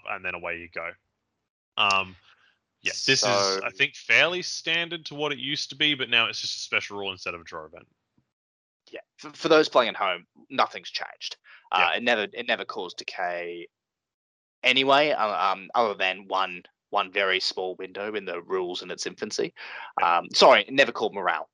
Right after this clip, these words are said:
Speaker 2: test.
Speaker 1: Yep, yep,
Speaker 2: Um,
Speaker 1: gotcha, gotcha.
Speaker 2: uh, o-, other than, uh, <laughs> one small window, and that was a, that was a dark time. <laughs> Um, um, uh, since, since the, since the game has really been going,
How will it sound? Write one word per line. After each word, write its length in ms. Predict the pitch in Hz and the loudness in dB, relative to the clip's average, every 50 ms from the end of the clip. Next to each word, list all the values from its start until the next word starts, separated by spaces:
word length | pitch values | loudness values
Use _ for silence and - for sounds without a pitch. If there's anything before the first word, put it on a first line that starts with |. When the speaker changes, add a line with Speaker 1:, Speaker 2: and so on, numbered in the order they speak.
| _ _ - | _ _ -8
Speaker 2:
test. 360 | - 110 78 - - - - _ _ _ _ _ _ _ _ _ _ _ _ - | -4 -4 -4 -4 -6 -10 -12 _ _ _ _ _ _ _ _ _ _ _ _ 0
Speaker 1:
Yep, 140 | 117 110 - - - | 0 0 0 -2 -2
yep, 120 | - 117 - | -2 -2 0
Speaker 2:
Um, 80 | 82 85 | 0 -2
Speaker 1:
gotcha, 200 | 110 - - - | -2 -2 -4 -8
gotcha. 200 | 98 - - 101 95 92 - - 156 - - | -10 -10 -12 -16 -18 -18 -18 -20 -6 0 2
Speaker 2:
uh, 120 | 95 104 - | 2 4 6
o-, 140 | 127 139 - - | 4 4 4 6
other 200 | 135 143 123 127 | 4 4 4 4
than, 340 | 104 110 107 104 101 98 101 | 4 6 4 4 4 2 0
uh, 200 | 92 95 95 101 | 0 2 2 2
<laughs> 80 | 92 - | 0 -2
one 140 | - 135 117 | -4 -4 -4
small 220 | - - 117 101 95 | -4 -6 -6 -4 -4
window, 300 | 104 107 113 131 170 185 | -4 -2 0 0 0 0
and 220 | 143 92 101 95 | 0 -2 -2 -2
that 100 | 101 - | -4 -4
was 160 | 95 104 - | -2 -2 0
a, 160 | 98 90 92 - | 0 0 0 0
that 60 | - | -2
was 140 | 101 101 90 | -2 -2 -4
a 60 | 98 | -4
dark 260 | 87 98 90 85 - - | 0 0 0 0 0 -4
time. 300 | - - 95 98 - - - | 0 2 2 2 2 0 -6
<laughs> 60 | - - - - - - - - - - - - - | -14 -12 -12 -10 -8 -6 -4 -2 2 4 4 6 8
Um, 360 | 202 170 - - 196 175 156 - - - - 247 320 330 320 311 302 254 - - | 8 8 8 6 2 -4 -4 -6 -10 -10 -8 -8 -8 -8 -8 -8 -8 -8 -4 2
um, 600 | - 110 110 110 107 107 107 104 107 104 104 104 - _ _ _ _ _ _ _ _ - - - - - | 4 6 8 10 10 8 8 6 4 -2 -14 -14 -16 _ _ _ _ _ _ _ _ -16 -14 -12 -8 -6
uh, 120 | - - | -4 0
since, 320 | - - - 185 151 127 - | 2 4 4 4 4 2 2
since 260 | - 190 151 - - | 2 2 2 2 2
the, 220 | 127 120 110 107 104 | 4 6 6 4 4
since 180 | - 156 127 | 0 -4 -4
the 60 | 107 95 | -4 -2
game 120 | 98 95 | -2 -2
has 140 | 95 90 82 | -2 -4 -8
really 140 | 98 95 90 | -10 -10 -10
been 180 | 87 90 90 85 | -10 -14 -12 -4
going, 400 | - 101 101 101 98 95 95 | 0 2 2 4 2 0 -2